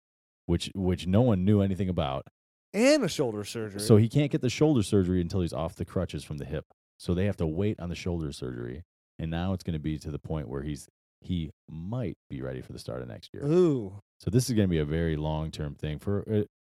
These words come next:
Speaker 1: a semi-older wide receiver.
Speaker 2: Yeah, I mean, he's definitely at,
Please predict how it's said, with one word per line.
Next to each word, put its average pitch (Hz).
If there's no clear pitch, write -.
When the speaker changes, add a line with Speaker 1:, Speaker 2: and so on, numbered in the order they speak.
Speaker 1:
a 95
semi-older 85
wide 76
receiver. 60
Speaker 2:
Yeah, 135
I 135
mean, 131
he's 135
definitely 147
at, 123